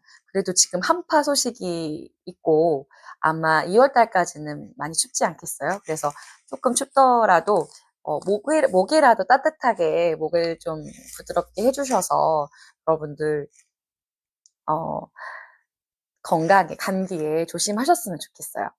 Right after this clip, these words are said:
얼마나, 어, 효율성? 뭐 약간 실용성 있나 제가 한번 궁금해서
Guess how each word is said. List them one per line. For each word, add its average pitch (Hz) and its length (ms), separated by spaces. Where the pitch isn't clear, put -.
얼마나, 240 920
어, 180 460
효율성? 370 640
뭐 185 260
약간 190 460
실용성 247 800
있나 175 520
제가 165 260
한번 160 300
궁금해서 233 760